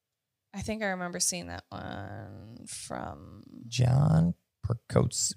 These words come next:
Speaker 2: Perkosevich from Iowa. I've only heard of the man.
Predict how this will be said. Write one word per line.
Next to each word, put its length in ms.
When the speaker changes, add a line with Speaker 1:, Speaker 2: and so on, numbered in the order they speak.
Speaker 2:
Perkosevich 920
from 180
Iowa. 520
I've 60
only 200
heard 320
of 160
the 80
man. 500